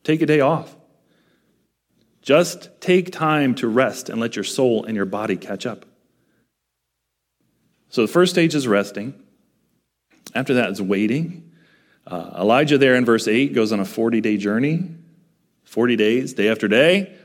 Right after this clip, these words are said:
week after week, out in the desert, all alone, nothing else. And notice, does God speak over his life in this time? Nope,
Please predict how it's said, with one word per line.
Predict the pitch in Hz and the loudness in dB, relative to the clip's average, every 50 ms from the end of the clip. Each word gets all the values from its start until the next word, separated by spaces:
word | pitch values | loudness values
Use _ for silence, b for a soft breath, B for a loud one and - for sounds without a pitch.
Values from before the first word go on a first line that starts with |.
| B B | B B
week | - 120 117 120 | 0 0 2 2
after | 117 113 - - 104 | 2 0 0 0 0
week, | 110 123 147 175 185 185 - - - - | 2 2 2 0 0 -4 -8 -12 -12 -6
out | - 98 104 | -4 -4 -2
in | - | -2
the | 98 98 | -2 -2
desert, | 107 120 139 143 160 156 | 0 0 0 0 -2 -4
all | 107 95 101 95 | -2 -2 0 0
alone, | 95 107 120 147 175 175 160 | 0 0 0 -2 -4 -6 -8
nothing | - 107 - - 104 | -12 -12 -10 -10 -10
else. | 110 147 170 - - _ _ _ _ _ _ _ _ _ _ _ _ _ _ _ _ _ _ _ _ _ _ _ _ _ _ - | -8 -8 -10 -12 -16 _ _ _ _ _ _ _ _ _ _ _ _ _ _ _ _ _ _ _ _ _ _ _ _ _ _ -6
And | - 147 180 | -2 2 4
notice, | 208 220 165 117 - | 4 6 4 4 4
does | - 202 208 208 185 | 4 6 6 6 4
God | 170 175 180 180 180 165 | 4 2 2 2 2 0
speak | - - - 190 165 - | -4 -4 -4 -2 0 2
over | - 180 156 151 160 143 | 4 4 4 4 2 0
his | 127 151 127 123 | 2 0 0 2
life | 131 131 131 123 127 127 | 2 2 2 0 0 0
in | 117 113 | 0 0
this | 110 104 - - | 0 -2 -4 -8
time? | - 92 82 80 - - _ _ _ _ _ _ _ _ _ _ _ _ _ _ _ _ _ _ _ _ _ _ _ _ _ _ _ _ _ _ _ _ _ _ _ _ _ _ _ _ _ _ _ - | -10 -12 -12 -14 -16 -20 _ _ _ _ _ _ _ _ _ _ _ _ _ _ _ _ _ _ _ _ _ _ _ _ _ _ _ _ _ _ _ _ _ _ _ _ _ _ _ _ _ _ _ -2
Nope, | - - - - | -2 -2 -2 -4